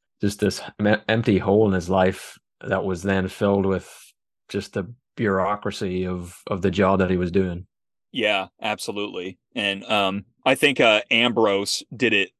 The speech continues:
Speaker 2: He summarized that perfectly in his book, Undaunted Courage, where he described Lewis as a wonderful leader, but a terrible politician.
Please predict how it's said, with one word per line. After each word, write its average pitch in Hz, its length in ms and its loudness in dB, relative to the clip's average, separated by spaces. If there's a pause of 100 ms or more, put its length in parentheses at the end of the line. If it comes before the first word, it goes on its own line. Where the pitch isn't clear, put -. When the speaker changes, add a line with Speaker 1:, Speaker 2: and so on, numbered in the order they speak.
Speaker 2:
He 127 180 -8
summarized 113 520 -2
that 95 200 -10
perfectly 107 600 -4
in 101 340 -4
his 101 180 -10
book, 113 260 2
Undaunted 101 560 -4
Courage, 101 500 -4 (420)
where 110 420 4 (240)
he 123 200 -4
described 110 480 0
Lewis 113 380 0
as 117 160 -4
a 101 140 -2 (280)
wonderful 113 920 0
leader, 110 320 -4
but 101 140 -4
a 98 60 -8
terrible 107 560 -6
politician. 92 880 -6